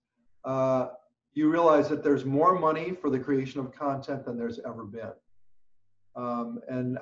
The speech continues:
I would really try to lean into that. Um, either that or see, you know, make your film as inexpensively as possible and, and,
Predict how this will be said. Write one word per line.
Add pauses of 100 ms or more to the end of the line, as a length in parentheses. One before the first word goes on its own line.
I
would (120)
really (680)
try
to
lean
into
that. (160)
Um, (340)
either
that
or
see,
you
know, (720)
make
your
film
as
inexpensively
as
possible
and,
and,